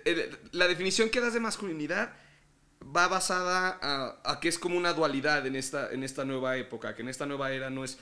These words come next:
no es lo mismo a lo que era antes masculinidad, que existe una nueva dualidad sobre qué, sobre qué es ser masculino. Eh, probablemente en la antigüedad ser masculino era ser un verdadero hombre y ser un capo y tener a todas las mujeres. Y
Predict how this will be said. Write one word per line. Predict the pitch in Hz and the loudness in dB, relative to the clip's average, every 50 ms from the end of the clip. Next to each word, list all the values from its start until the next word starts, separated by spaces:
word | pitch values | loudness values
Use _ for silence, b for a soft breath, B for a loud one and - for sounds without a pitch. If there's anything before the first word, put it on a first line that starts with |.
| B B - | B B -2
no | 151 | 0
es | 151 | 0
lo | 147 | 2
mismo | 147 151 151 143 151 143 | 2 2 0 0 0 -2
a | |
lo | 135 127 | -2 -2
que | 123 - 135 | -4 -2 0
era | 123 123 127 | 2 4 4
antes | 123 120 117 - 120 117 | 2 2 0 -4 -6 -6
masculinidad, | 123 120 123 - 135 123 117 110 113 117 117 113 - - - | -6 -6 -6 -6 -6 -6 -6 -6 -6 -4 -4 -6 -6 -8 -12
que | - - | -16 -16
existe | - - 107 - - | -14 -12 -12 -10 -8
una | 143 139 131 | -6 -6 -4
nueva | 127 127 127 | -4 -4 -4
dualidad | 127 123 113 113 120 120 117 | -4 -6 -6 -6 -6 -8 -8
sobre | - 123 117 110 - | -8 -10 -10 -10 -8
qué, | - 123 117 B B B B | -8 -8 -8 B B B B
sobre | - - 127 127 | -6 -6 -4 -2
qué | 117 139 | 0 0
es | 156 - | 0 2
ser | 160 151 | 2 2
masculino. | 151 156 147 - - 147 151 147 143 139 135 135 123 131 B B B B B | 2 0 -2 -2 -4 -4 -2 -2 0 0 -2 -2 -4 -8 B B B B B
Eh, | - 95 127 127 123 123 110 104 98 - - | -10 -6 -6 -4 -4 -4 -6 -8 -8 -10 -6
probablemente | - 131 139 139 139 139 143 139 139 147 | -4 -2 -2 0 0 0 -2 -2 -2 -2
en | 131 | -2
la | 131 123 | -2 -4
antigüedad | 123 - 135 120 113 120 120 123 123 123 107 95 92 - - - | -6 -6 -6 -6 -4 -4 -2 -2 -2 -2 -4 -6 -12 -20 -10 -8
ser | - - 113 107 | -6 -6 -6 -6
masculino | 110 107 - - 117 117 113 98 95 | -8 -8 -10 -10 -10 -10 -10 -10 -10
era | 98 92 87 | -10 -10 -10
ser | - - 117 117 | -8 -8 -10 -10
un | 113 110 | -10 -10
verdadero | 113 113 107 110 104 107 113 107 107 110 | -10 -10 -10 -8 -8 -6 -6 -6 -6 -6
hombre | 117 113 107 101 90 | -6 -8 -8 -10 -10
y | 90 - | -10 -8
ser | - - 107 | -10 -10 -10
un | 104 92 | -12 -12
capo | - - 120 104 - - | -8 -6 -6 -6 -6 -10
y | 104 110 | -12 -12
tener | - 104 113 104 | -10 -8 -8 -8
a | 104 - | -6 -6
todas | 113 113 | -6 -6
las | 113 110 113 | -6 -6 -6
mujeres. | 113 117 - 165 139 117 113 b b b b b b b b _ - | -8 -4 -2 -2 -2 -2 -4 b b b b b b b b _ -16
Y | - 107 98 | -14 -14 -14